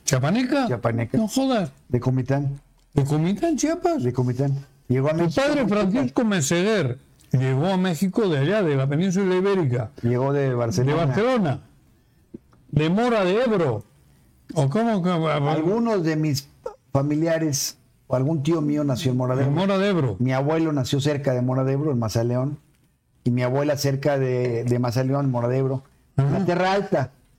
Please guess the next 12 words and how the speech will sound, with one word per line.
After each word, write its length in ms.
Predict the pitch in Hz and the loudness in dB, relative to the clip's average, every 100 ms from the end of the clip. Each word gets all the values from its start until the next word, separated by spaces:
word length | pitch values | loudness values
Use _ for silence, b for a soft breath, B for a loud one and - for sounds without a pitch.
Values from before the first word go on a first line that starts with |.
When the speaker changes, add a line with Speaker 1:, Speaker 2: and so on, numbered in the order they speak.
| _ _ _ _ _ | _ _ _ _ _
Speaker 2:
como 260 | - 135 139 | -2 0 0
la 100 | 139 | 0
novela 420 | 151 170 175 160 | 0 0 0 0
de 160 | 143 | 0
Cercas. 600 | 135 156 147 185 - - - _ _ | 0 -2 -2 -4 -4 -10 -14 _ _
Speaker 1:
Ajá. 420 | 156 156 240 294 320 | 0 2 2 0 0
Speaker 2:
La 160 | 117 143 | -2 0
Tierra 240 | 143 147 | 0 0
Alta. 260 | 143 143 170 | 0 -2 0
Speaker 1:
Tierra 260 | 180 185 | 2 2
Alta, 300 | 247 269 277 | 0 0 0
claro. 420 | 233 254 262 269 | 0 0 0 -2